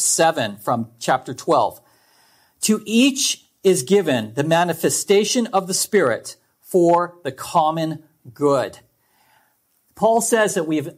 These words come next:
all been given the Spirit of God. A manifestation, phanerosis. Phanerosis in the Greek means to, a manifestation, an exhibition,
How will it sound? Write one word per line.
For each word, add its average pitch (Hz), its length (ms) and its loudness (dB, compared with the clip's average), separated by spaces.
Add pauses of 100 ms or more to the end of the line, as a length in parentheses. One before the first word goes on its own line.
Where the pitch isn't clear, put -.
all 202 300 4
been 180 420 -2
given 165 520 -2
the 170 80 -4
Spirit 180 760 0
of 135 240 -2
God. 127 460 0 (680)
A 151 100 0
manifestation, 185 920 0 (220)
phanerosis. 170 1040 0 (360)
Phanerosis 202 800 2
in 175 180 -4
the 165 60 -2
Greek 156 360 -4
means 151 320 -6
to, 160 300 -6 (320)
a 139 160 -2
manifestation, 196 1080 2
an 143 320 -6
exhibition, 143 920 0